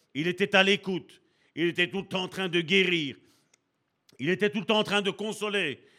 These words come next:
il était tout le temps en train de régler tous les problèmes. Et je voudrais que vous pensiez à quelque chose, mon frère, ma sœur,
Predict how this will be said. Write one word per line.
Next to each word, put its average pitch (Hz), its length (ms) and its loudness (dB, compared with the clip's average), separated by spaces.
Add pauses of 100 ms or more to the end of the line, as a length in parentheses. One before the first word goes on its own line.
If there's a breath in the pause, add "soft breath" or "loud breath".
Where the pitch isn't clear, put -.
(160 soft breath)
il 165 120 2
était 208 200 2
tout 226 140 -4
le 156 40 -14
temps 226 140 0
en 220 40 -2
train 208 180 -2
de 202 80 0
régler 202 320 2
tous 269 100 2
les 269 120 0
problèmes. 190 540 -4 (1700)
Et 151 80 -2
je 180 120 0
voudrais 240 260 0
que 254 80 -2
vous 208 160 -4
pensiez 226 580 -2 (300 soft breath)
à 180 60 0
quelque 233 280 0
chose, 208 360 -2
mon 160 100 -6
frère, 170 140 -8
ma 175 80 -6
sœur, 175 200 -6